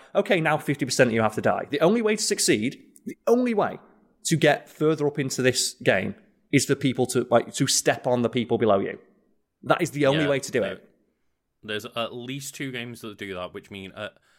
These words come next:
Speaker 2: at very least only twenty-five percent, or at very most only twenty-five percent of people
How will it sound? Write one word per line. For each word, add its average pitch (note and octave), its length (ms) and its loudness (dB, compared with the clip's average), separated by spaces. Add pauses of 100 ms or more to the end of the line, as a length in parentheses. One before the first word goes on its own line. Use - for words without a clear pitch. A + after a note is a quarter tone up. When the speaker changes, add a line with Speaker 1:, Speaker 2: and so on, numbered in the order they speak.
(360)
Speaker 2:
at A2+ 160 -4
very B2 380 -4
least A#2 460 -10 (140)
only A2+ 300 -8
twenty-five G#2 680 -8
percent, F#2+ 420 -12 (120)
or A#2 220 -2
at B2 80 -4
very C3+ 200 0
most B2 460 -4
only A2 220 -8
twenty-five G#2+ 500 -8
percent F#2+ 240 -14
of - 80 -20
people F#2 400 -14